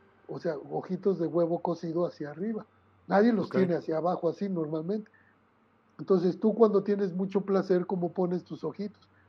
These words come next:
Speaker 1: Pues igual, porque está haciendo lo que llamamos una ascensión orgásmica. Fíjate, y se, y si se asocia con inhalación, con contracción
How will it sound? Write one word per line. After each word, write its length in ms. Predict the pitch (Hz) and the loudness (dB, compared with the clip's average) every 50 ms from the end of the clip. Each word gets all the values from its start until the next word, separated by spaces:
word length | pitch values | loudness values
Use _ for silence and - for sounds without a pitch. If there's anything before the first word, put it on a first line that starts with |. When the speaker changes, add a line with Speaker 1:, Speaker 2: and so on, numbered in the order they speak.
| _ _ - | _ _ -14
Speaker 1:
Pues 200 | 160 135 - - | -12 -12 -10 -10
igual, 440 | 151 151 143 175 208 240 285 269 262 - _ _ _ _ - | -10 -4 0 2 2 4 2 0 -2 -6 _ _ _ _ -6
porque 220 | 175 156 - 170 | -6 -6 -4 -4
está 180 | 151 - - 196 | -4 0 0 0
haciendo 400 | 190 196 202 196 196 185 202 196 | 0 0 0 -2 0 2 2 2
lo 120 | 185 160 | 2 2
que 120 | - 175 160 | 0 0 -2
llamamos 480 | 165 165 165 175 175 175 180 - - | 0 0 0 -2 -2 -2 -4 -6 -6
una 180 | 180 170 180 170 | -4 -4 -4 -4
ascensión 520 | 156 - - 147 139 131 - 175 165 160 | -4 -6 -8 -10 -8 -6 -4 -4 -2 -2
orgásmica. 680 | 160 147 147 139 160 165 196 196 202 180 - - - - - _ _ _ _ _ _ _ _ _ _ - - - - _ _ _ _ _ _ _ _ _ _ _ _ _ _ _ _ _ - | -2 -2 -2 -2 -2 -2 -2 -4 -4 -6 -8 -8 -12 -20 -20 _ _ _ _ _ _ _ _ _ _ -20 -20 -20 -20 _ _ _ _ _ _ _ _ _ _ _ _ _ _ _ _ _ 2
Fíjate, 320 | 185 190 185 190 196 - - | 2 4 4 4 0 -2 -4
y 120 | 175 160 | -6 -6
se, 300 | 139 - 175 165 170 170 - | -4 0 0 0 0 0 -2
y 120 | 165 151 | -10 -10
si 180 | - - 170 160 | -6 -4 -4 -2
se 160 | - 180 170 | 0 0 0
asocia 580 | 165 156 - - 220 226 233 220 226 208 185 | 0 0 0 2 6 6 6 6 4 2 0
con 180 | - - 160 156 | 2 0 -2 -2
inhalación, 840 | 151 147 151 156 156 151 147 - - - - 190 190 196 196 190 | -2 -4 -2 -2 -2 -2 -4 -6 -8 -6 -4 0 2 2 2 2
con 160 | 190 180 156 143 | 0 -2 -4 -4
contracción 800 | - 156 151 - 151 151 - - - 175 180 185 185 185 175 | -4 -6 -4 -2 -4 -4 -4 -6 -4 0 0 2 0 0 -4